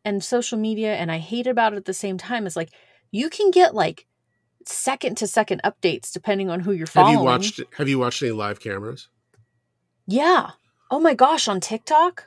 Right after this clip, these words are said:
Speaker 2: Oh, no, no, no. I'm ta-,
Speaker 1: Yeah.
Speaker 2: no, I'm talking about live cameras. Just, like, so there's, there's a couple that I look at a few times a day in Kiev itself, right? It's
Speaker 1: Oh,
Speaker 2: like,
Speaker 1: okay, yeah. Oh, yeah, I've
Speaker 2: and
Speaker 1: seen those, yeah.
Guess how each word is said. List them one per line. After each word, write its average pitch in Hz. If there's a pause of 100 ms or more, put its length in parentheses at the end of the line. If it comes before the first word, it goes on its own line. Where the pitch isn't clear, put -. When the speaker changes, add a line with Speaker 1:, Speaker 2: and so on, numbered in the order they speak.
(120)
Speaker 2:
Oh, 139
no, 180
no, 220
no. 131
I'm 180
ta-, 214
Speaker 1:
Yeah. 151
Speaker 2:
no, 180
I'm 190
talking 190
about 120
live 127
cameras. 110
Just, -
like, 117
so 156
there's, 147 (120)
there's 151 (220)
a 147
couple 196
that 131
I 120
look 113
at 104 (480)
a -
few 131
times 117
a 113
day 120 (600)
in 143
Kiev 147
itself, 113
right? 117
It's 110
Speaker 1:
Oh, -
Speaker 2:
like, 202
Speaker 1:
okay, 190
yeah. -
Oh, 156
yeah, 151
I've 254
Speaker 2:
and 247
Speaker 1:
seen 277
those, 180
yeah. 180